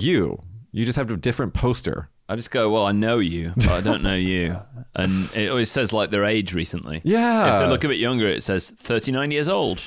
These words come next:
Speaker 2: And he's gonna, like, "Yeah."
Speaker 1: I was looking at a political car the other day, and, like, giant, it had writing all over the car, and in giant, it just said, "Sa-, Sanju Nanasai, thirty-seven years old." I was just like, "I don't get why that's a thing." What is,
Speaker 2: Yeah.
Speaker 1: does that qualify you for something?
Speaker 2: No, it's weird.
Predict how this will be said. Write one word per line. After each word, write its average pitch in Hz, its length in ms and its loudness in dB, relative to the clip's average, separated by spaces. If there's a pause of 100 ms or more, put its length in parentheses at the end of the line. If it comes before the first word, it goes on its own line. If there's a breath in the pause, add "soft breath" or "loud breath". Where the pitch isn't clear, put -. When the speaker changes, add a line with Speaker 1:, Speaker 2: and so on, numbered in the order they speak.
(140)
Speaker 2:
And 98 100 0
he's 95 100 -2
gonna, 101 160 -4
like, 95 200 -4
"Yeah." 78 240 -6 (100)
Speaker 1:
I 151 80 4
was 165 160 2
looking 180 240 2
at 185 80 2
a 170 60 0
political 143 360 0
car 151 200 2
the 156 100 4
other 107 140 4
day, 98 240 2
and, 110 180 2
like, 117 160 0
giant, 120 400 0
it 120 80 2
had 117 180 2
writing 120 280 2
all 117 200 4
over 131 160 2
the 127 60 2
car, 127 260 2
and 110 220 2
in 117 140 2
giant, 110 500 2
it 92 60 0
just 101 200 -2
said, 98 140 -2
"Sa-, - 300 -2
Sanju 120 360 2
Nanasai, 98 520 2
thirty-seven 107 560 2
years 92 160 2
old." 90 180 0
I 87 40 2
was 92 80 0
just - 60 -2
like, 107 160 0
"I 107 100 2
don't 110 180 2
get 101 180 2
why 92 280 2
that's 92 420 0 (240)
a 92 80 2
thing." 92 360 0 (120)
What 107 140 2
is, 113 100 6
Speaker 2:
Yeah. 95 160 -2
Speaker 1:
does 98 100 2
that - 100 0
qualify 117 440 2
you 147 140 2
for 156 100 0
something? 170 480 0
Speaker 2:
No, 101 160 0
it's - 160 -6
weird. 98 320 0